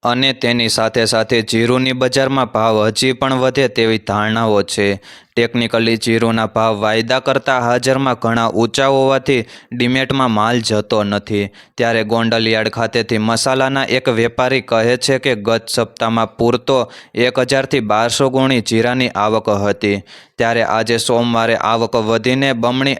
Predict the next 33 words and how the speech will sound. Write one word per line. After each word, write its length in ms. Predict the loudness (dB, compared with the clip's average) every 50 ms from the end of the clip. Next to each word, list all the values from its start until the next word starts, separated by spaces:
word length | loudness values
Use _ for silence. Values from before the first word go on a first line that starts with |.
| -2 -4
એટલે 240 | -2 0 -2 -2
કે 160 | 0 0 -2 -2
પચીસોથી 720 | 0 -2 -2 -2 0 -2 -2 0 2 0 0 2 0 -2
ત્રણ 360 | 0 0 0 0 0 0 0 0
હજાર 240 | 0 0 -2 0
ગુણીની 420 | 0 0 0 0 0 0 0 -2 -2
થઈ 320 | -2 -2 -2 0 0 0
છે. 240 | -2 -2 -2 0 0 0 -4 _ _ -20 -20 -20 -20 -16 -6 -2
જીરાની 420 | 0 0 2 2 0 0 0 -2
બજાર 360 | 0 0 -2 0 0 0 0
વધી 400 | 0 0 -2 -2 0 0 -2 -2 0
એમ 220 | -2 -2 -2 -2 -4
ખેડૂતોની 600 | -2 -2 0 2 2 0 0 0 -2 -2 -2 -4
ટાર્ગેટ 500 | -2 0 0 0 0 0 -2 -2 -2 -2
વેચવાલી 540 | 0 0 0 0 0 0 0 2 0 -2
પણ 200 | -2 0 -2 0
વધી 400 | 0 0 0 -2 0 0 0 2
રહી 240 | 2 2 2 0 0
છે. 360 | -2 0 0 2 2 0 -2 -6 -18 -20 -20 -20 _ -2
જીરું 340 | 0 2 2 4 2 2 2
છેલ્લા 360 | 0 0 0 2 2 0 0
દસ 340 | 2 2 0 0 0 -4 -2
બાર 260 | 0 0 0 0 0
દિવસમાં 720 | -2 0 2 2 0 0 0 -2 -2 0 0 -2 -4 -2 -2
પ્રતિમણ 500 | -2 -2 0 0 -2 0 0 0 -2 0
બે 240 | 0 0 0 0
હજાર 220 | 0 0 0 0 0
રૂપિયા 280 | 0 0 0 0 0
સુધર્યું 600 | 0 0 -2 -2 0 0 0 2 2 2 0 0
છે, 320 | -2 0 0 0 0 0 -4 -10 -20 -20 -20 _ -2
જે 160 | 0 0 0
ભાવ 240 | 2 2 2 2 0
ચુમ્માલીસો 640 | 0 -2 0 0 0 0 0 0 -2 0 0 0